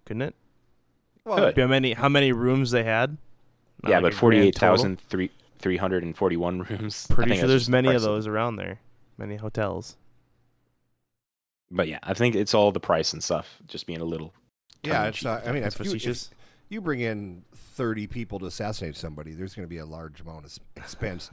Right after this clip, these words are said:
Speaker 2: And these guys aren't staying at the Super eight. Hell no.
Speaker 3: <laughs> No.
Speaker 2: Not these high-end
Speaker 1: Go find a
Speaker 2: guys.
Speaker 1: traveler. <laughs> Want five stars or nothing. Okay.
Speaker 2: <laughs> And then afterwards, after,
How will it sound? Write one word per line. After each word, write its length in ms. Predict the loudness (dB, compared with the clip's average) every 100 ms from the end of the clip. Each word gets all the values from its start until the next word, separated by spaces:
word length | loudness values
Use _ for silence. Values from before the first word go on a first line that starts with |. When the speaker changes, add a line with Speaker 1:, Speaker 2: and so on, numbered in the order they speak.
| -20 -12
Speaker 2:
And 100 | -4
these 140 | -4 0
guys 200 | 0 0
aren't 260 | -2 -6 -8
staying 260 | -6 -6
at 80 | -6
the 80 | -10
Super 320 | -10 -8 -10
eight. 220 | -10 -14 _ _ _ _ -20 -20 _ _ _ -14
Hell 280 | -10 -10
no. 260 | -12 -16 -16 -8
Speaker 3:
<laughs> 40 | -8 -8 -14 -10 -14 -8
No. 260 | -2 -2 -2 -8
Speaker 2:
Not 200 | -8 -8
these 120 | -8
high-end 340 | -6 -6 -4
Speaker 1:
Go 80 | -6
find 180 | -4 -4
a 100 | -6
Speaker 2:
guys. 60 | -4
Speaker 1:
traveler. 540 | 0 0 0 -2 -2 -6 -20 -16 -14
<laughs> 1500 | -12 -14 -16 -18 -20 -20 -20 -20 -20 -20 -20 _ -20 -20 -10
Want 180 | -10 -6
five 340 | 4 4 4
stars 320 | 2 2 2
or 80 | -2
nothing. 440 | -4 -4 -6 -12 -12 -6
Okay. 380 | 0 2 2 -2 -4
Speaker 2:
<laughs> 60 | -10 -16 -20 -20 _ _ _ _ _ _ -4
And 80 |
then 160 | -2 0
afterwards, 460 | -2 -4 -4 -4 -4
after, 400 | -8 -8 -8